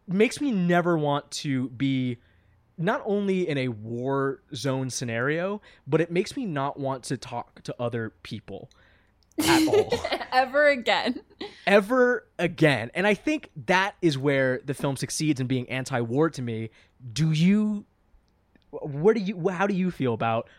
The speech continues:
Speaker 1: Apocalypse Now specifically being or not being an anti-war movie?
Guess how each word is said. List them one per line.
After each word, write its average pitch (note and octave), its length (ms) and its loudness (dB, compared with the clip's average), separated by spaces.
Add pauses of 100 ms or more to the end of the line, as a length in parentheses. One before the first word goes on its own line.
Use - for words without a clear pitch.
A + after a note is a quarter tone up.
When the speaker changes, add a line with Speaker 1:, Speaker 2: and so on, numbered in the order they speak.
Speaker 1:
Apocalypse - 540 -2
Now B2+ 360 0 (120)
specifically B2 800 -4 (720)
being E3 380 2
or C3+ 140 -2
not B2 300 -4
being A#2 260 -4
an G2 80 -10
anti-war G#2+ 500 -6
movie? G#2 400 -12